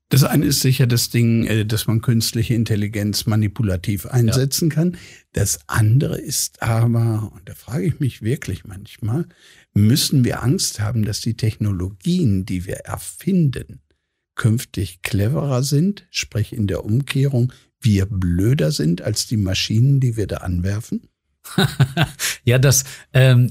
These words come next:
Speaker 2: also das, das, äh, kommt natürlich dann noch hinzu, dass, dass Leute dann fürchten müssten um ihren Job,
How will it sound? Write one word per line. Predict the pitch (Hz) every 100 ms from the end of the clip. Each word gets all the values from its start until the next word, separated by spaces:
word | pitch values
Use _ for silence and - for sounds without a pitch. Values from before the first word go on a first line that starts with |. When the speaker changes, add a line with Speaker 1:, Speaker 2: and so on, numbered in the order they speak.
| -
Speaker 2:
also | 131 139 123
das, | 135 -
das, | 123 135 135
äh, | 123 139 139 131
kommt | 147 160
natürlich | 127 - 143 127
dann | 123
noch | 110
hinzu, | 120 104 190 202
dass, | 90 - -
dass | 104 -
Leute | 95 110 110
dann | 104 101
fürchten | - 120 - 107
müssten | 107 131 - 110
um | 95
ihren | 101 95 90
Job, | 120 156